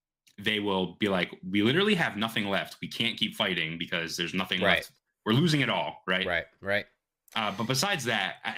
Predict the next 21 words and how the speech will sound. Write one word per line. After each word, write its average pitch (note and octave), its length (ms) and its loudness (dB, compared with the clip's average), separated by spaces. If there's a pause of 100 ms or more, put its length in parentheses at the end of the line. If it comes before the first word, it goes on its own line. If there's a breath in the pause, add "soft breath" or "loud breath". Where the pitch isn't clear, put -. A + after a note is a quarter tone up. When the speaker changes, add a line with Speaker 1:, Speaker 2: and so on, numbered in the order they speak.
Speaker 1:
and B2 80 -2
I B2+ 40 2
see F3+ 140 0
your C3+ 120 4
point, G#2+ 360 0
but G2 80 -8
besides D#3+ 380 -2
that, G2 280 -2
the G#2+ 60 -2
one C#3+ 260 2
thing F#3 180 2
I, B2+ 300 0
I D3+ 160 0
thought G2+ 240 0
of F2 260 -4
when F#2+ 140 -2
I F2 320 -2
read F#2 220 -2
this - 260 -2 (600)
headline F2+ 340 0
is E2+ 300 -4